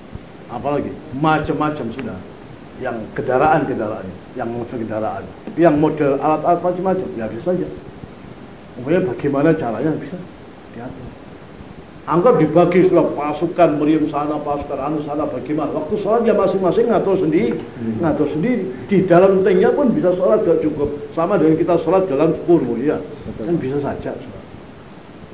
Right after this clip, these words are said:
Speaker 1: Nah, bagaimana? Anggap dalam ke-, pesawat terbang kan bisa saja. Nah, bagaimana diatur? Nggak bisa sholat. Nggak ada wudhu ya tayam.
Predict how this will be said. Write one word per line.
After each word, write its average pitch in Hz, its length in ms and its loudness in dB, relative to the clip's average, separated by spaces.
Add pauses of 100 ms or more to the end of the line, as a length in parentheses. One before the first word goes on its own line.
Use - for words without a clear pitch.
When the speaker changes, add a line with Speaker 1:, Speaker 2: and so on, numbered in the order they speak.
(140)
Speaker 1:
Nah, 87 100 -16 (140)
bagaimana? 143 400 -6 (160)
Anggap 160 400 4
dalam 175 240 8
ke-, 180 80 4 (560)
pesawat 147 480 -4
terbang 117 320 -6
kan 190 160 0
bisa 175 160 4
saja. 117 280 -8 (2000)
Nah, - 160 -2
bagaimana 160 380 4 (100)
diatur? 123 400 2
Nggak - 720 -6
bisa 123 240 -10
sholat. 156 240 -6 (480)
Nggak 156 160 2
ada 196 80 6
wudhu 208 320 4
ya - 240 2
tayam. 180 320 6